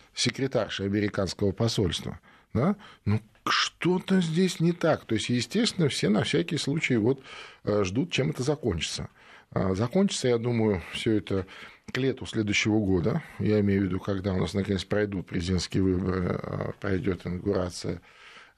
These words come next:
будет назначено новое правительство. И вот в этот момент, э, все основные, э, наши оппоненты,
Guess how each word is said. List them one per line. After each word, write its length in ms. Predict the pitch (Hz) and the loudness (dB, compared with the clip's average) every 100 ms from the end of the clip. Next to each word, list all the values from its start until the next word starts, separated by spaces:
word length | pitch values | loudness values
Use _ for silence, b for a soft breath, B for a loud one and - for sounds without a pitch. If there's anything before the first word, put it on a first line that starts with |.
| - | -4
будет 240 | 101 98 | -2 0
назначено 500 | 98 92 95 - 95 | -2 0 -2 0 2
новое 240 | 92 90 | 2 2
правительство. 720 | 87 113 123 190 156 - 147 147 B B B | 0 -2 -2 -4 -6 -2 -4 -4 B B B
И 100 | - | 0
вот 180 | 120 113 | 2 2
в 40 | 120 | 0
этот 180 | 107 | 0
момент, 440 | 110 113 151 202 196 - - | 0 0 2 0 -2 -10 -4
э, 320 | 92 92 85 B B B B B B B | 0 0 -2 B B B B B B B
все 220 | - 110 | 0 0
основные, 640 | - 107 104 101 87 85 B B B B B | 0 0 2 2 0 -4 B B B B B
э, 880 | - 80 80 85 - 85 - - - | -2 0 0 -2 -6 -6 -6 -6 -2
наши 320 | 87 87 - | 0 2 0
оппоненты, 800 | - 104 123 110 147 233 - 87 | -2 -2 -2 -2 -2 -4 -8 -12